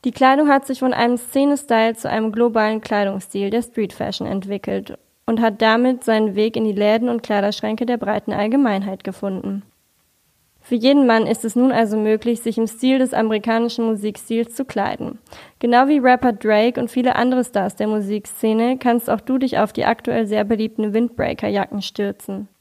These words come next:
Mit weiten Schnitten und großen Logos ausgestattet und in nahezu jedem Onlineshop oder High-Street-Store zu finden, bringen sie dir einen Hauch der amerikanischen Subkultur in den Alltag. Die Jacken sind deshalb auch bei Stars so beliebt, weil sie Funktionalität und spannendes Design in sich vereinen.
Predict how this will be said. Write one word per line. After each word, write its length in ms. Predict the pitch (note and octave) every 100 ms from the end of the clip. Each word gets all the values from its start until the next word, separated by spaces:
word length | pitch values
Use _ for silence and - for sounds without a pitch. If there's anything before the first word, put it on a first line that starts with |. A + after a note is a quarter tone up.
| _ _ _
Mit 220 | B3 A3
weiten 320 | A#3 B3+ C4
Schnitten 400 | C4 B3 B3+ B3+
und 120 | A#3+ A3+
großen 360 | A3 A#3+ A#3+
Logos 320 | A3 A3+ B3
ausgestattet 840 | - G#3 - A#3+ - A#3+ B3+ A#3+ -
und 140 | A#3+
in 80 | A#3
nahezu 400 | A#3 A#3+ A#3+ A#3
jedem 260 | A3+ C4
Onlineshop 520 | B3+ A#3 A#3 A#3+ A#3+ A3+
oder 200 | A3 A3
High-Street-Store 800 | G#3+ A3 - A#3 - - A3
zu 120 | A3 G#3
finden, 460 | - A3 G#3+ B3
bringen 300 | A3 A3+ A3+
sie 240 | G3+ A#3+ A#3+
dir 240 | A#3+ A#3+
einen 240 | G#3 G#3
Hauch 220 | A3 G#3+ A3
der 160 | A#3
amerikanischen 680 | G#3+ G#3 G3 G#3 A3+ A#3 A3+
Subkultur 520 | G#3+ - A3 G#3+ A#3
in 100 | A#3
den 120 | C4+
Alltag. 600 | - F3+ - - - - _ _ _ _ - - - - - _
Die 80 | B3
Jacken 280 | C4 - B3+
sind 200 | B3 A3+
deshalb 320 | A3 A3+ C4
auch 160 | - B3+
bei 140 | C#4
Stars 340 | C4+ C4 C4
so 80 | C4+
beliebt, 420 | B3+ B3+ C#4 C#4
weil 140 | - A3+
sie 100 | G#3+
Funktionalität 800 | A#3+ A#3 - A3 G#3 G#3 B3 C4
und 120 | A#3+
spannendes 420 | - G#3 G#3+ A3+
Design 440 | - B3 G#3+ G3+ -
in 120 | A#3
sich 220 | G3+ F#3+
vereinen. 640 | - - - - - -